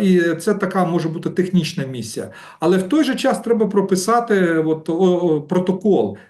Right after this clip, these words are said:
як діяти, якщо будуть порушення режиму припинення вогню. Оце дуже важливо. Інакше, як свідчить досвід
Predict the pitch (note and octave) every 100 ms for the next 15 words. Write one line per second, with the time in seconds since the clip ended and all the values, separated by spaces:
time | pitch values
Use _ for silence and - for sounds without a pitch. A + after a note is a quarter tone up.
0 | - F3 F3+ D3 G3 C#4+ C#4+ G3+ F#3 -
1 | F#3+ G3+ F#3+ E3+ F3 F#3 F#3 E3 D#3 C#3+
2 | C#3 C#3+ D#3+ D#3 D3+ C3+ C#3 B2+ A#2+ A#2
3 | G#2+ G#2+ D#3 G3+ F3+ E3 F#3 D3+ A#2+ A2
4 | A2 G2+ F#2 - - - - E3+ G3 A#3+
5 | - A#3+ G3+ F3+ D3+ C#3+ D#3+ D#3 F3+ F3
6 | D#3 - D3+ D#3+ D3 D3+